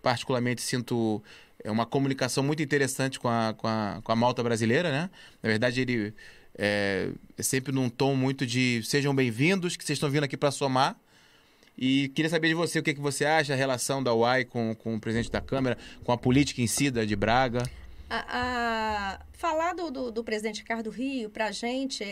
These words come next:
Speaker 2: é muito tranquilo, que a gente acompanha, ele acompanha, na verdade, o nosso trabalho desde o início. Ele sempre foi muito a-, ele é muito atento a tudo que se passa na cidade. Eu nem sei como é que ele dá conta de acompanhar
Speaker 1: <laughs>
Speaker 2: tudo, mas ele dá.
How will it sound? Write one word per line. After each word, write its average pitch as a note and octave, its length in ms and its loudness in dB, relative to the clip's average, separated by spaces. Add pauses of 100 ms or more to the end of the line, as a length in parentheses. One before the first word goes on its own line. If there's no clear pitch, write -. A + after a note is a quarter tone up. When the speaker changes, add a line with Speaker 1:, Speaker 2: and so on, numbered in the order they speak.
Speaker 2:
é A3 380 -2
muito C4+ 380 -4
tranquilo, C4+ 480 -6
que C#4 120 -12
a B3 40 -4
gente C4 220 -6
acompanha, C4 1040 -6
ele B3+ 180 0
acompanha, D4 680 -4
na A3 100 -6
verdade, G3+ 480 -6
o G#3+ 60 -10
nosso G#3+ 200 -8
trabalho G3+ 460 -8
desde G3+ 320 -10
o - 20 -12
início. E3+ 440 -12 (400)
Ele A3 100 -8
sempre C4 340 -4
foi B3+ 120 -4
muito C4 360 -2
a-, A3+ 80 -2
ele C4 140 -2
é C4+ 60 2
muito E4 180 -2
atento C4 320 -6
a B3 60 -10
tudo A#3+ 180 -12
que - 60 -14
se - 80 -10
passa A3+ 280 -6
na A3 60 -10
cidade. G3 460 -4
Eu B3 80 0
nem F#4+ 180 -2
sei E4 240 -6
como D#4+ 140 -10
é D#4+ 40 -8
que E4 60 -14
ele C#4+ 80 -10
dá C#4+ 100 -8
conta C4+ 240 -12
de C#4 120 -12
acompanhar C4 500 -2
Speaker 1:
<laughs> - 0 -
Speaker 2:
tudo, B2 340 -4 (380)
mas B3 140 0
ele E4 160 -4
dá. F#3+ 180 -6